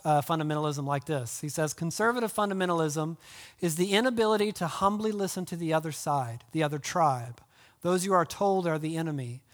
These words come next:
the posture of seeing the world in black and white, good people and bad people,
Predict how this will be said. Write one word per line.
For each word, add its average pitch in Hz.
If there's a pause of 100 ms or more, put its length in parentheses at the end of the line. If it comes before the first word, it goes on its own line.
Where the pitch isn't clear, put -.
(220)
the 165
posture 208
of 170
seeing 220
the 202
world 180
in 160
black 160
and 160
white, 196
good 170
people 156
and 143
bad 196
people, 185